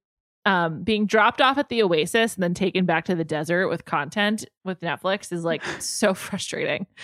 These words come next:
Speaker 1: It's like all at once.
Speaker 2: Juliet, it's not, <laughs> it's not the desert. There is,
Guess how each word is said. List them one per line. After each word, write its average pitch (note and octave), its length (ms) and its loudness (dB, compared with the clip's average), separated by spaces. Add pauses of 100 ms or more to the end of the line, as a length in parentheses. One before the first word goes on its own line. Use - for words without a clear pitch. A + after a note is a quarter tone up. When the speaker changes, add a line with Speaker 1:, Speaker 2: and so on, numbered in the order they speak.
(120)
Speaker 1:
It's - 100 -2
like C#4 200 4
all C4 220 6
at F4+ 80 2
once. C4+ 120 8
Speaker 2:
Juliet, D#4 640 8 (220)
it's G4 260 4
not, A4 540 6
<laughs> - 0 -
it's - 580 -2
not E4+ 180 6 (180)
the F#4 140 4
desert. D#4+ 640 2
There G4+ 240 8
is, G4+ 140 0